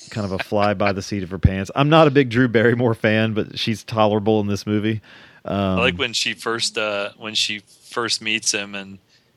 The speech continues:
Speaker 2: he, uh, well, first of
Speaker 1: He
Speaker 2: all, uh, when he was fucking Maggie Gyllenhaal, she was like,
Speaker 1: <laughs>
Speaker 2: uh, just kind of doing nothing. She might as well have been smoking a cigarette and reading a book while he was fucking her.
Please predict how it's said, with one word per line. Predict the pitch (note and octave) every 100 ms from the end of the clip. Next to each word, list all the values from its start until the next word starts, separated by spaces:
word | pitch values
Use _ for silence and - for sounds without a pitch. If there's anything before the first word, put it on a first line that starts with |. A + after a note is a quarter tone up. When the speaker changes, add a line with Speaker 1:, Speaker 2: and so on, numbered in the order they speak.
| _ _
Speaker 2:
he, | A2+ A2+ _ A#2 - - F2
uh, | C#2+ C#2 - - - - - _ _ _ _ _
well, | - C#3+
first | - E3 -
of | B2+
Speaker 1:
He |
Speaker 2:
all, | A2 A2 A2 G#2+
uh, | A2+ G#2+ - - -
when | B2
he | A#2+
was | C3+ A#2
fucking | - C#3+ C#3+ A#2+
Maggie | A#2 B2+ A2+
Gyllenhaal, | G#2+ A#2+ B2 F#2+ G#2 F#2+ G2+
she | - B2
was | G#2+
like, | - G#2 G#2+ A2
Speaker 1:
<laughs> |
Speaker 2:
uh, | G2+ G2 G2 - _ _ _ A2
just | A2 G#2+ _ -
kind | - A2
of | G2+ F#2 _ _ _ -
doing | A2+ G#2+ G#2
nothing. | A2 G#2+ G2 G2 G#2
She | -
might | G#2
as | G#2+ G2
well |
have | A2
been | G2+ G2
smoking | - G#2
a | G2
cigarette | - G#3 G#2+
and | G2
reading | G#2+ G2+
a | F2+
book | G2+ G#2
while | F#2+
he | F#2
was | F2+
fucking | - F#2+ F2+
her. | F2+ F#2